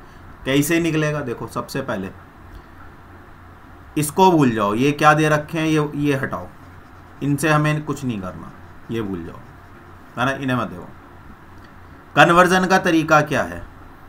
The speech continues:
कहाँ गया भाई मार्कर? ये रहा। क्या निकालना है? एन।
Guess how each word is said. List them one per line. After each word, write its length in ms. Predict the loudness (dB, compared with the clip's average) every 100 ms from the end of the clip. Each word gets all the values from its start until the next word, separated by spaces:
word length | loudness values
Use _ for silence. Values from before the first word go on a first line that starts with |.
| -20 -20 -20 -10
कहाँ 180 | -6 -4
गया 160 | -6 -8
भाई 200 | -8 -6
मार्कर? 480 | -4 -6 -6 -10 -10 -16
ये 120 | -10 -10
रहा। 120 | -12 -18 -20 -20 -20 -20 -20 -20 -20 -20 -20 -20 -20 -20 -20 -20 -20 -2
क्या 140 | 6 6
निकालना 440 | 6 6 6 6
है? 200 | 2 -2 -8
एन। 240 | -8 -10